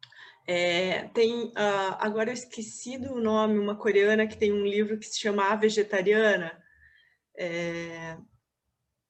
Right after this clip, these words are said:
ah, esqueci porque é um nome <laughs> coreano, então é mais difícil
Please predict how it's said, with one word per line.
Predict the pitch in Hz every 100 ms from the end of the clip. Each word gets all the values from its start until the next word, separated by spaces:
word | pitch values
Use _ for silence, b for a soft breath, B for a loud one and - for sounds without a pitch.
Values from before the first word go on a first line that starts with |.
| _ _ - - -
ah, | 190 -
esqueci | 202 190 214 214 254
porque | - 247
é |
um | 233
nome | 226 233
<laughs> | 233
coreano, | 247 214 220 233 233
então | 226 - 214 - - -
é | 226 185 220 226
mais | 226 214
difícil | 208 - 214 208 214 190